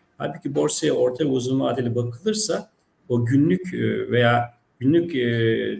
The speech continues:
e, o zikzakların gösterdiği kadar riskli değildir aslında. Yeter ki siz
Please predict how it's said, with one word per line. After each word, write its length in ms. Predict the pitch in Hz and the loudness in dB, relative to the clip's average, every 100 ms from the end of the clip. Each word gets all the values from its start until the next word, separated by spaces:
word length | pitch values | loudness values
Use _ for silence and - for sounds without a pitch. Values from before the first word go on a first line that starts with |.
| - - - _ - | -10 -12 -12 _ -14
e, 160 | 113 110 | -6 -4
o 160 | 110 113 | -2 -4
zikzakların 800 | 113 113 - 135 - 135 143 | -2 -2 0 0 0 0 2
gösterdiği 580 | 135 131 - 135 127 139 | 0 -2 -2 -2 -2 -4
kadar 480 | 131 127 127 117 - | -2 -2 0 -2 -6
riskli 380 | 113 - - 113 | -4 -4 -4 -2
değildir 260 | 113 110 | -2 -2
aslında. 540 | 85 82 - - - _ _ _ _ 117 | -6 -4 -4 -6 -10 _ _ _ _ -10
Yeter 360 | 117 147 135 | -2 -2 0
ki 60 | - | -2
siz 400 | - 143 - | -2 -4 -6